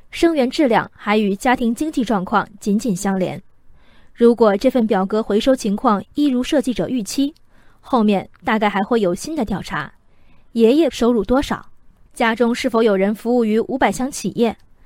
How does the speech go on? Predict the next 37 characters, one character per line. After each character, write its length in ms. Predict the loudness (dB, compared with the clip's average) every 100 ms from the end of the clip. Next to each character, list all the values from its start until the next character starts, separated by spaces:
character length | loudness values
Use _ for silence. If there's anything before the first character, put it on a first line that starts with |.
| -20
三 240 | -6 0 2
代 160 | 2
以 140 | 0 -2
内 240 | -2 -2 -8 -20 -18
处 220 | 0 0
级 160 | 2 -2
以 80 | -2
上 180 | -2 -2
干 180 | -2 -2
部 100 | -4
几 220 | -6 -6
人？ 320 | -4 -4 -6 _ _ -20 -20 -20 _ -18 0
这 160 | 2
哪 180 | 2 0
是 80 | -2
孩 260 | -4 -4 -2
子 120 | 0
入 160 | 0
园， 240 | 2 0 -2 _ -10
是 180 | -6
全 280 | -4 -4 -4
家 180 | -4 -2
入 140 | -2
园。 260 | -2 -4 -8 -16 -20 -20 _ _
全 240 | 0 0
家 220 | 2 0 -2
也 160 | -4 -4
不 200 | -2 -2
止 140 | 0
入 220 | 0 0
园， 260 | 0 0 -4 -12 _ -20 -10
是 280 | 2 4
赤 220 | 4 2 2
裸 120 | 4
裸 160 | 2
转 300 | 0 -2 -4
身 240 | -6 -6